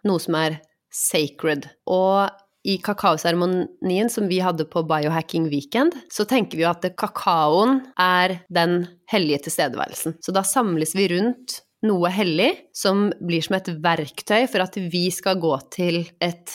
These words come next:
høyere eller mer åpent sted i oss selv. At vi skal finne, ved hjelp av et hellig verktøy, så skal vi som individer komme til et nytt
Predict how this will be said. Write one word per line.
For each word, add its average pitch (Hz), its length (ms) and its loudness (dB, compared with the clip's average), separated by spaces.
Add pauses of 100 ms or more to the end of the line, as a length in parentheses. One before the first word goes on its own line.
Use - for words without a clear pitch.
(280)
høyere 180 720 2
eller 170 200 0
mer 160 200 0 (160)
åpent 175 600 -2
sted 151 360 -2
i 156 140 -2
oss - 160 -4
selv. - 180 -8 (320)
At 170 80 -8
vi 160 80 -4
skal 190 160 -2
finne, 170 720 0 (260)
ved 190 140 2
hjelp 165 180 0
av 170 140 0
et 185 160 -8
hellig 170 260 2
verktøy, 165 480 0
så 240 80 -4
skal 190 320 -2
vi 190 480 -2 (160)
som 185 320 -2 (240)
individer 180 640 0 (240)
komme 170 240 -2
til 160 240 -4
et 175 240 -4 (240)
nytt 202 480 -4